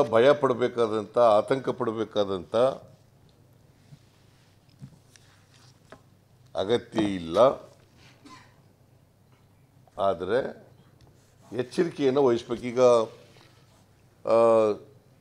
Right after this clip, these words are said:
ಜನಸಂದಣಿ ಇರ್ತದೆ, ಅಲ್ಲಿ ಮಾಸ್ಕ್ ಹಾಕೊಂಡಿರ್ಬೇಕು. ಅರವತ್ತು ವರ್ಷಕ್ಕಿಂತ ಮೇಲ್ಪಟ್ಟವರೆಲ್ಲರೂ ಕೂಡ,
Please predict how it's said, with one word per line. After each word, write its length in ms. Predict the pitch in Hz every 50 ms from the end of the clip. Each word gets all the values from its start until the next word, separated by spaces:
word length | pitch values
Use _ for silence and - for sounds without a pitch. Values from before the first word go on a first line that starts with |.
| _ - -
ಜನಸಂದಣಿ 600 | 120 131 156 156 147 143 135 131 135 131 131 127
ಇರ್ತದೆ, 540 | 120 107 92 - 101 85 71 - - - -
ಅಲ್ಲಿ 180 | 110 147 170 165
ಮಾಸ್ಕ್ 360 | 147 147 156 185 - - -
ಹಾಕೊಂಡಿರ್ಬೇಕು. 720 | 165 139 - 139 120 107 98 87 73 67 71 - - _ _ - - _ _ - _ _ _ _ _ _ _ _ _ _ _ _ _ _ _ _ _ _ _ _ _ _ _ _ _ _ _ _ _ _ _ _ _ _ _ 113
ಅರವತ್ತು 600 | 123 147 165 190 190 190 - - - - 180 175
ವರ್ಷಕ್ಕಿಂತ 580 | 165 160 147 - - 139 139 151 156 147 - -
ಮೇಲ್ಪಟ್ಟವರೆಲ್ಲರೂ 1120 | 156 147 139 131 135 143 139 135 - 143 127 - 143 131 127 120 110 110 110 104 120 139 131
ಕೂಡ, 220 | - - 107 90